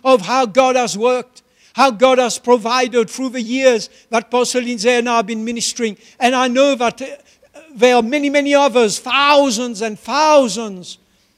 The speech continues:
who have experienced God's miraculous, supernatural favor and blessing upon their lives.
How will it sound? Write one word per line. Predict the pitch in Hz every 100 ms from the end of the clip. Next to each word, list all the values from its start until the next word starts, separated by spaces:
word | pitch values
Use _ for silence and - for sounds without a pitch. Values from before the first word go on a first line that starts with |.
| _
who | 214
have | 233 214
experienced | 208 - - 240 233 226 208 185 - _ _ _ 151
God's | 214 226 220 202 - - _ _ _ _ -
miraculous, | 180 208 190 254 202 - 247 226 214 202 - _ -
supernatural | - - - 262 - 240 214 220 233 - 247 220 208 _ _
favor | _ - - 254 233 190 185 208 196 _ _ -
and | 202 190 147
blessing | 208 226 226 - 220
upon | 196 220 202
their | 202 208
lives. | 208 196 190 156